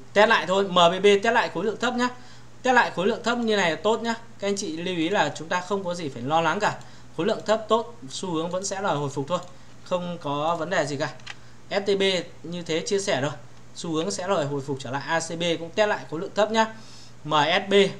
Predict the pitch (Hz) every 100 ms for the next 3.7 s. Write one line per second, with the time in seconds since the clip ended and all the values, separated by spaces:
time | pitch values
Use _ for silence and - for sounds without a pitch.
0 | - 151 175 185 190 220 - - 147 196
1 | 135 139 190 147 143 - 220 - - -
2 | 196 190 180 202 175 - - - - -
3 | - 160 175 - 208 202